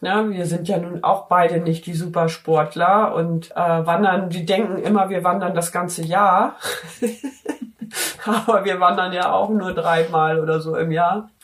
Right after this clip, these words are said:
Die Leute sind unfitter geworden, das muss man sagen. Und weil du jetzt sagst, alte Leute, also die Alten sind wirklich, die bei uns mit sind, in der Regel fitter als die Jungen.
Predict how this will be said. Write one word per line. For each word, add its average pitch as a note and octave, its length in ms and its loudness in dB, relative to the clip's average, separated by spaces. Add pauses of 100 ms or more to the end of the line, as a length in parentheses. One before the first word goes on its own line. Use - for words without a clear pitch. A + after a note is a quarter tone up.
Die G3+ 80 -6
Leute G#3+ 420 4
sind G#3 280 0
unfitter A#3 540 2
geworden, A3+ 460 2
das G3+ 160 -2
muss G#3 200 -2
man G3 180 -6
sagen. G3+ 520 2 (360)
Und G3+ 160 -2
weil G3+ 220 2
du G3 120 -4
jetzt G3 300 -2
sagst, F#3 340 0
alte G3 280 2
Leute, A3 640 0
also F#3 240 0
die F3+ 200 -8
Alten G3+ 360 2
sind F#3+ 260 -6
wirklich, F#3+ 600 -8
die E3 380 -10
bei - 180 4
uns F3 240 -4
mit A3+ 240 -2
sind, A#3+ 420 0
in G3 340 -2
der F#3+ 160 0
Regel F#3+ 300 -4
fitter - 360 0
als D#3+ 220 -2
die D#3 100 -10
Jungen. D3 300 -8